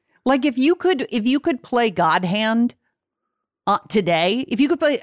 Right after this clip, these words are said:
there's a lot of P S two games that you just can't, you don't have access to.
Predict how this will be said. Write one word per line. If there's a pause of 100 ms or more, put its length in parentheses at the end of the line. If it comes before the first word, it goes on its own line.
there's
a
lot
of
P
S
two
games
that
you
just
can't,
you
don't
have
access
to.